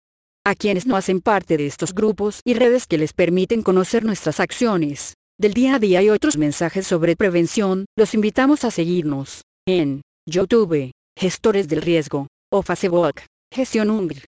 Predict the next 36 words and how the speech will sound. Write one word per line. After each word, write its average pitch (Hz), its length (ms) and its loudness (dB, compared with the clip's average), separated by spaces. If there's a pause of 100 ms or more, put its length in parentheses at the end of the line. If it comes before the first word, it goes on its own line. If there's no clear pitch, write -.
(120)
Flickr, 190 460 -2 (300)
ungr 269 340 0
C 214 300 0
N 220 120 0
G 220 300 -2
R 202 340 2
D 196 160 2
o 180 60 2
Twitter, 165 500 0 (260)
arroba 190 420 2
ungr 208 260 -2
C - 200 -2
J, 180 280 0
arroba 247 260 2
ungr, 190 360 -2 (340)
Cristian 185 460 -2
Castro 185 400 0
B, 240 140 4
arroba 247 340 0
Crida 165 300 0
Cabe, 160 420 0 (120)
seis 196 300 2
de 202 80 0
junio, 175 320 2
arroba 190 360 2
ungr, 202 280 0
importante 185 800 0
y 202 80 2
oportuna 214 480 2
herramienta 175 480 0
para 196 200 0
detección 185 500 0
de 185 80 2
riesgos 165 460 0
y 170 40 2
desastres. 156 800 -4